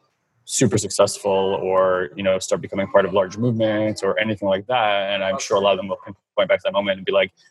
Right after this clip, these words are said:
"The biggest disappointment in my life." And like we've been saying a lot recently, like, trauma, the precipice of, um,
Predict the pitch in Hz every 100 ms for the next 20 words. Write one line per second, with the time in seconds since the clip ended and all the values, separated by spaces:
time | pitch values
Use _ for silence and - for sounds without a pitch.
0 | _ - 104 110 104 107 101 95 101 98
1 | 95 92 107 107 104 - 95 95 92 90
2 | 90 92 92 92 87 92 95 87 90 -
3 | 85 90 - 95 95 90 82 95 87 87
4 | 90 - 87 80 87 85 85 87